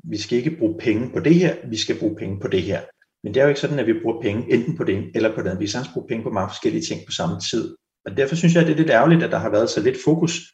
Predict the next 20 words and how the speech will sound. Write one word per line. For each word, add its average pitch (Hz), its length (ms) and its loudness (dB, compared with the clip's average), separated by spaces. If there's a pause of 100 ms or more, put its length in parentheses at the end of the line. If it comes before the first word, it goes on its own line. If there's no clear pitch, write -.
(400)
på, 113 80 0 (200)
på 120 60 -2
den 170 160 6
her 170 80 10
side 120 240 4
af 110 80 0
sagen 107 400 -4 (140)
fra 104 100 -2
de, 107 340 -4
fra 92 160 -4
de, 90 380 -2
øh, 85 300 -4 (160)
offentlige 110 580 2 (440)
rumorganisationer 107 800 0
som 101 160 -6
nasa 95 440 -2 (100)
og 107 220 -6
esa 104 220 0
for - 140 -6
eksempel. - 440 -10